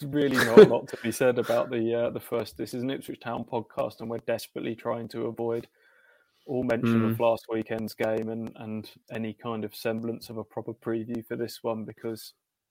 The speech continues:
Speaker 1: the season is dead, and it has
Speaker 2: Mm.
Speaker 1: been for a long time. And we've been, we've been playing this little silly charade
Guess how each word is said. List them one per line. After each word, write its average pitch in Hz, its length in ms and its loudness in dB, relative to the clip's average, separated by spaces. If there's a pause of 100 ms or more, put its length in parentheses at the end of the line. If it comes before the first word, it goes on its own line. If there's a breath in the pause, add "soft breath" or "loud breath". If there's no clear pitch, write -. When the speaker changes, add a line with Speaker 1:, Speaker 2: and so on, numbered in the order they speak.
(500)
Speaker 1:
the 117 100 -8
season 117 460 -6
is 107 340 -8 (100)
dead, 113 300 -10 (280)
and 110 100 -14
it 120 140 -2
has 110 180 -2
Speaker 2:
Mm. 113 60 -6
Speaker 1:
been 113 180 -6
for 120 200 -2
a 117 40 -2
long 117 200 -2
time. 117 400 -2
And 110 140 -8
we've 110 180 -10
been, 120 300 -8
we've 117 260 -14
been 117 140 -10
playing 123 340 -4
this 117 200 -8
little 120 340 -6 (640 soft breath)
silly 143 320 0
charade 113 640 0